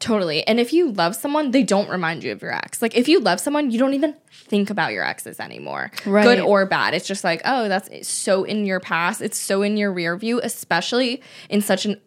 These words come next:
Speaker 1: early, happy part of your relationship.
Speaker 2: Yeah.
Speaker 1: And
Speaker 2: Like, we're talking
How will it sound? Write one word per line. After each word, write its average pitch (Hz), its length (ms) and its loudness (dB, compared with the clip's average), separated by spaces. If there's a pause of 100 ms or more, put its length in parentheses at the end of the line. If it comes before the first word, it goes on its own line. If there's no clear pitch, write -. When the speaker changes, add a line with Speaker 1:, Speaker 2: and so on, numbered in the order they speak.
Speaker 1:
early, 190 960 2
happy 214 380 -2
part 240 240 0
of 240 100 -2
your 254 120 0
relationship. 262 840 -2
Speaker 2:
Yeah. 208 360 4 (440)
Speaker 1:
And 220 360 4
Speaker 2:
Like, 240 180 4
we're 247 80 4
talking 262 440 4